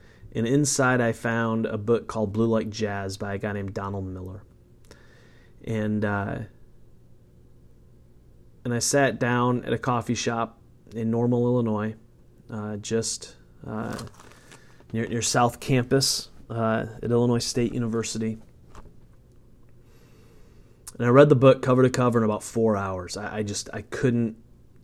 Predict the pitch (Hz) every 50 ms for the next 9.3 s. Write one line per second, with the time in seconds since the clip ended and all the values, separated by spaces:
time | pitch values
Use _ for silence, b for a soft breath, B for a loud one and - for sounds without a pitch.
0 | - - - - - - - - 143 139 131 131 123 - - - 120 117 107 113
1 | 110 104 98 98 98 90 87 - - - - - - - - - - - 127 -
2 | - 139 135 127 - - - - - 117 110 107 107 - 101 98 95 101 104 104
3 | 92 87 87 - - - - b b b b b b b b b b b b b
4 | b b b b b b b b - 107 98 98 95 95 98 - - 131 - -
5 | - - - - - - - 113 - - - 107 110 110 113 113 110 110 110 120
6 | 127 127 120 - 98 95 107 120 - - - - - - - 95 87 - - -
7 | - 123 - - - - - - - - - - - - - - - - - -
8 | 110 113 117 110 110 110 107 107 107 107 - - - - - - - - - 101
9 | 101 110 117 120 120 -